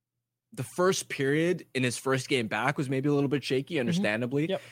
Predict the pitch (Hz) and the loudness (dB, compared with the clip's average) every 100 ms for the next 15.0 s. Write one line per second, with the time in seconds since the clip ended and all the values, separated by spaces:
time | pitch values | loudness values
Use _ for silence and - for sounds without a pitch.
0 | - - _ _ 147 147 135 - - 139 | -20 -20 _ _ 4 6 4 2 -6 2
1 | 135 127 127 127 117 120 110 117 165 - | 4 6 2 -2 0 2 2 2 0 2
2 | 139 - _ _ 131 147 151 135 - 123 | 0 0 _ _ 2 6 8 6 2 -6
3 | - _ _ - 120 - 107 101 123 139 | -6 _ _ -2 -2 -2 -2 0 0 -2
4 | 117 98 117 110 - 101 107 165 - _ | -8 -8 -6 -6 -2 0 2 0 -2 _
5 | _ _ _ _ _ 123 120 117 110 110 | _ _ _ _ _ 4 6 6 4 2
6 | 110 107 113 123 127 139 117 127 - 135 | -2 -4 -6 -4 -2 0 0 0 -2 -6
7 | 123 113 107 107 101 110 202 196 151 135 | -4 -2 -2 -2 -4 -4 -6 -4 -2 -2
8 | 123 123 123 127 127 123 123 135 120 120 | 0 0 2 2 0 -4 -6 -8 -6 -4
9 | 123 117 123 120 113 117 - 147 143 - | -4 -4 -4 -4 -4 -6 -4 -6 -6 -16
10 | _ 226 214 190 - 175 156 160 160 156 | _ 2 2 0 2 2 6 4 6 4
11 | 151 151 147 143 139 - 135 135 135 - | 4 4 4 0 -2 -2 0 0 -4 -4
12 | 139 131 123 _ - - 180 - 151 147 | 0 0 -4 _ -8 0 0 2 2 2
13 | - 147 147 156 151 135 139 135 - 143 | 2 -2 2 4 2 0 -2 0 0 0
14 | 135 - 143 139 131 - 226 196 147 | 0 4 4 4 0 -2 4 4 4